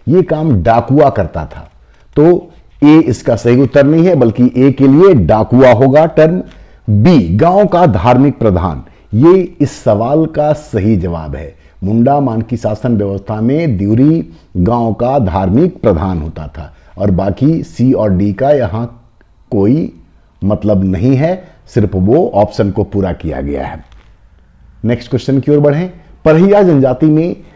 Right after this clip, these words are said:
जाति गोठ क्या है? परहिया जनजाति में जाति गोठ क्या है? तो जाति गोठ है गांव का जाति पंचायत, विलेज कास्ट पंचायत। परहिया जनजाति में जाति गोठ कहलाती है।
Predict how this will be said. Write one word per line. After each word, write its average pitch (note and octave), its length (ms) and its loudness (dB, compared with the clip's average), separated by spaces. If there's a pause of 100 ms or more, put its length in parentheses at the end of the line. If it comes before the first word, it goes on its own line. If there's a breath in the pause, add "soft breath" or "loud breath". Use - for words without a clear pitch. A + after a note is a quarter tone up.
जाति D3 580 0
गोठ C3+ 480 2
क्या A2 160 0
है? - 320 -10 (140)
परहिया C3 460 2
जनजाति G2 500 0
में B2 320 0 (420 soft breath)
जाति C3 560 0
गोठ A#2 340 2
क्या A2 200 0
है? D3+ 180 0
तो C#3 160 -2
जाति G#2+ 440 0
गोठ C3 340 0
है C#3+ 340 -2 (180 loud breath)
गांव A#2+ 340 -2
का C#3 240 -4
जाति G#2+ 420 -2
पंचायत, D#2+ 520 -8
विलेज A2 360 -2
कास्ट A2+ 300 -6
पंचायत। A#2 600 -2 (280 loud breath)
परहिया A2 320 2
जनजाति G#2+ 420 0
में F3+ 340 0 (240 loud breath)
जाति A2+ 480 0
गोठ G#2 300 0
कहलाती E2 460 -4
है। - 160 -12